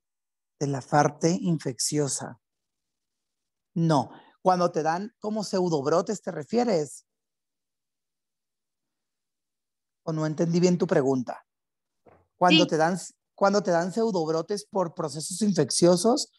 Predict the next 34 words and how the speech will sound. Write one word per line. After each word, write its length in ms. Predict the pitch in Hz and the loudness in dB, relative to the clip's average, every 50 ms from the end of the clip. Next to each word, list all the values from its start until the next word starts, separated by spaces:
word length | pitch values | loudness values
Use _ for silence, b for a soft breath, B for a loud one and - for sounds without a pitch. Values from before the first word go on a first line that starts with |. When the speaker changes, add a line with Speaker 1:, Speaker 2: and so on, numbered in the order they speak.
| _ _ _ _ _ _ _ _ _ _ _ _ _ _ _ _ _ _ _ _ _ _ | _ _ _ _ _ _ _ _ _ _ _ _ _ _ _ _ _ _ _ _ _ _
Speaker 1:
pueden 280 | 202 196 190 196 196 | 4 6 6 6 6
darte 300 | 170 196 196 196 190 220 208 | 6 4 4 4 2 -2 0
cualquier 460 | 214 175 156 139 - 180 185 175 170 | 0 -2 -2 0 0 0 0 0 -2
síntoma, 560 | - - - 175 170 165 139 151 131 131 131 | -4 -6 -6 -4 -4 -4 -4 -4 -4 -4 -4
¿no? 240 | 135 147 156 165 170 | -4 -4 -4 -4 -4
No 240 | 165 165 170 175 175 | -2 0 0 0 0
es 180 | 175 165 - | 0 -2 -4
tan 240 | _ 185 180 175 165 | _ -4 -2 -2 -2
bien 240 | 160 160 165 160 170 | -4 -2 -2 -2 -2
específico 580 | 170 - - - 147 - 160 156 165 - - 170 | -4 -6 -6 -8 -6 -6 -4 -4 -2 0 4 4
de 100 | 165 143 | 4 4
que 340 | - 151 143 135 135 135 135 | 4 4 4 4 4 2 2
la 160 | 139 135 120 | 0 0 -2
fuerza 440 | - - 147 143 143 147 139 131 156 | -2 -2 0 2 2 0 0 0 0
o 20 | |
la 100 | 151 147 | 0 0
sensibilidad 800 | 143 151 151 139 143 147 135 135 135 123 131 131 131 131 131 135 | -2 -2 -6 -6 -4 -4 -4 -4 -4 -2 -2 0 0 0 0 -2
o 60 | 135 | -4
el, 320 | 135 135 135 135 139 139 - 151 | -4 -4 -6 -6 -8 -8 -6 -6
o 40 | 151 | -4
el 80 | 143 143 | -2 -2
equilibrio, 680 | 143 - - - 139 131 131 135 135 139 131 127 139 | -4 -4 -4 -4 -4 -4 -4 -4 -4 -4 -2 -2 -2
el 80 | 135 127 | -2 -2
vértigo, 560 | 117 131 127 131 131 120 - 143 131 127 123 | -2 -2 0 0 -2 -2 -4 -6 -4 -4 -4
no. 260 | 120 127 127 117 - _ b b b b b b b b _ | -4 -2 -4 -4 -6 _ b b b b b b b b _
Es, 240 | - 160 151 - - | -2 -2 -2 -4 -8
puede 240 | - - 165 165 170 | 0 4 6 6 6
afectar 480 | 185 180 185 - - - 147 147 143 | 6 4 0 -2 0 0 0 0 0
cualquier, 440 | - 175 175 156 - - 180 170 160 180 185 - _ _ _ _ - | 0 0 0 0 -2 -2 0 0 0 -2 -6 -10 _ _ _ _ -6
cualquier 420 | - 175 170 147 - 196 180 180 - | -6 -6 -6 -6 -4 -4 -2 -2 -4
cosa, 320 | - 220 208 175 196 185 | -4 -6 -6 -6 -6 -6
pero 220 | 175 170 151 135 b b b b _ _ _ _ - | -6 -6 -6 -6 b b b b _ _ _ _ -4
el 120 | 170 151 | -4 0
paciente, 720 | - 156 147 - 170 165 165 165 - 185 190 202 - - | 0 -2 0 4 4 4 4 4 4 4 2 2 2 -2